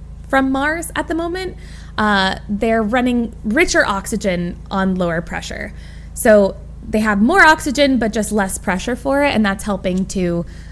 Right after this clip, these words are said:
uh, helping to keep them all safe. So they're using nitrogen at the moment, and then h-, richer oxygen on lower pressure, to my understanding. Um,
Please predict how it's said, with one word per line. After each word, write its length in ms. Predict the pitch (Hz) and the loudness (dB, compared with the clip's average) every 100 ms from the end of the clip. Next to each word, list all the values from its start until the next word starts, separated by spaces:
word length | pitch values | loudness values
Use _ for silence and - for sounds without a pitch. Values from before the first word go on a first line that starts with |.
| - | -8
uh, 500 | 170 160 160 - - - - - - - - | -4 -2 -2 -4 -6 -12 -16 -16 -16 -16 -10
helping 360 | 185 175 175 | -6 -4 -4
to 100 | 170 | -4
keep 240 | 165 170 - | -6 -8 -6
them 340 | 165 160 185 - - - - | -6 -6 -6 -10 -16 -16 -8
all 140 | 175 | -6
safe. 400 | 185 480 - - - - - - - - - - - - | -2 0 -2 -8 -16 -16 -14 -16 -16 -16 -16 -16 -16 -6
So 280 | - 190 175 - - - - - - - - - - - - - - - - - - - - | 2 2 2 -8 -16 -16 -16 -16 -16 -16 -16 -16 -18 -20 -20 -20 -20 -20 -20 -20 -20 -10 0
they're 140 | 214 | 2
using 400 | 226 226 226 214 220 | 4 2 2 0 0
nitrogen 560 | 202 165 180 170 165 - | 0 -2 -4 -6 -8 -6
at 140 | 185 175 | -6 -4
the 60 | |
moment, 300 | 175 160 - | -4 -4 -8
and 120 | - 180 | -4 -2
then 120 | 175 | -2
h-, 140 | 165 - | -6 -6
richer 320 | 196 208 202 | 0 2 2
oxygen 540 | - 175 - 196 - - | -4 -4 -8 -8 -8 -8
on 200 | - - | -8 -8
lower 220 | - - | -8 -10
pressure, 440 | - - - - - - - - - - | -12 -14 -14 -16 -16 -20 -20 -20 -20 -8
to 120 | 196 | -2
my 160 | 196 | -2
understanding. 640 | 170 - 175 - - - - - - - - - - - - - - - - | -2 -8 -10 -12 -14 -16 -16 -18 -20 -20 -20 -20 -20 -20 -20 -20 -18 -14 0
Um, 360 | 226 202 190 | 4 4 2